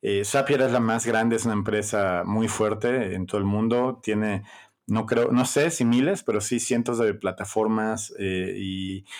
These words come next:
aplicaciones conectados. Con Zapier puedes, eh, acceder a, eh, herramientas o plataformas de recursos humanos, de ventas,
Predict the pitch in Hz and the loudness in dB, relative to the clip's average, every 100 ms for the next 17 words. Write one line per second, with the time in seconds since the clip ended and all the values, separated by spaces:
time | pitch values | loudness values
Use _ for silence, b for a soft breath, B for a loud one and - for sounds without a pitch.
0 | B - 98 104 110 - 117 117 113 107 | B -8 -4 -4 -2 0 0 0 0 -2
1 | 107 123 123 160 - - - 101 107 - | 0 2 2 0 -6 -10 -6 -2 -2 0
2 | 120 110 104 B B B B _ 104 101 | 0 0 -4 B B B B _ -14 -4
3 | 104 104 107 110 107 - - 107 95 92 | 0 2 4 2 0 -8 -6 -2 -2 -2
4 | 92 - 98 101 101 95 92 92 - - | -4 -4 0 0 2 0 0 -2 -4 -10
5 | _ _ - 104 98 98 92 92 107 98 | _ _ -14 -8 -6 -6 -8 -10 -6 -2
6 | 104 107 107 107 104 101 - - 104 104 | 0 2 0 0 0 0 -6 -6 -6 -2
7 | 95 - - 104 104 101 - - 101 95 | -4 -4 -4 -2 0 -2 -8 -8 -2 -2
8 | 92 90 B B B 110 107 117 - 101 | -2 -6 B B B -4 -2 -2 -2 -4
9 | 101 104 107 107 107 107 101 107 98 98 | 0 2 2 2 0 -2 -4 -4 -2 0
10 | 107 104 104 101 104 101 - | 0 -2 0 0 0 -4 -12